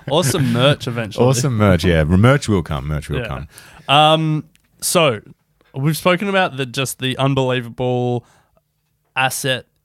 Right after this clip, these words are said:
Speaker 2: inflation, I guess.
Speaker 1: Yeah.
Speaker 2: We, we said at the beginning asset bubbles. I'm sure some of those are bubbles, um, but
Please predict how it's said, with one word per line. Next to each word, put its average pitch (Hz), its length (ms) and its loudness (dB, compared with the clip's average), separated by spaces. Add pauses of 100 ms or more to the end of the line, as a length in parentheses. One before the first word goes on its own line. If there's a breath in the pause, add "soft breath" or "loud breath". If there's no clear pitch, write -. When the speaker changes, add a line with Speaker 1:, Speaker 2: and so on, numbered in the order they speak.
Speaker 2:
inflation, 135 840 -6
I 156 140 -4
guess. 180 340 -8
Speaker 1:
Yeah. 156 200 0
Speaker 2:
We, 147 40 -2
we 143 240 0
said 156 300 -2
at 151 60 -2
the 156 60 -4
beginning 127 440 -8
asset 120 360 -8
bubbles. 113 540 -10
I'm 123 140 -6
sure 139 160 -8
some 139 280 -6
of 131 120 -10
those 120 240 -10
are 117 40 -14
bubbles, 113 600 -16
um, 120 340 -6 (460 soft breath)
but 127 220 -2